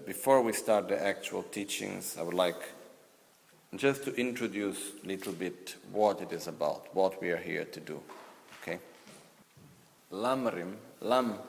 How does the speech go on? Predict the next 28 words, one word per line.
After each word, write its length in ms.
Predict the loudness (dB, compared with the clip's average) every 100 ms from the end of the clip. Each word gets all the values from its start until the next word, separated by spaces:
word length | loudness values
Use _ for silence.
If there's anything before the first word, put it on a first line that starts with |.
| -12
means 260 | -8 -8 -6
path. 560 | 2 2 2 -10 -12 -18 -20 -20 -20 _ -20 _ -20 _ _ -20 -20 _ -20 -8
Rim 460 | 0 2 2 -2 -6
means 420 | -8 -8 -6 -10 -8
stages. 1000 | -8 -6 -4 -4 -4 -10 -12 -12 -12 -16 -20 -20 -20 -20 -14
So 180 | -6
it's 160 | -4 2
like 260 | 2 2 -2
the 80 |
stages 1000 | -6 -6 0 2 2 -2 -6 -6 -8 -10 -4
of 240 | 0 0 -2 -12 -14
the 80 | -14
path. 540 | -6 -6 -6 -8 -14 -18 _ -20 -20 -20 _ _
Okay? 200 | -12 -12 -14 -20 -20 -20 -20 -20 -20 -20 -20 _ -20 -6
And, 440 | 0 2 2 2
uh, 460 | 4 6 6 6 4 2 -12 -2
to 100 | 0
understand 500 | 2 2 4 4 4
this 140 | 0
better, 360 | 6 6 6 -4
first 400 | 0 2 2 0
we 80 |
need 160 | 0 0
to 40 |
understand 520 | -2 -2 -2 -2 0 4
what 340 | 4 4 4
path 380 | 4 4 -4 -10
means. 640 | -12 -10 -8 -6 -8 -12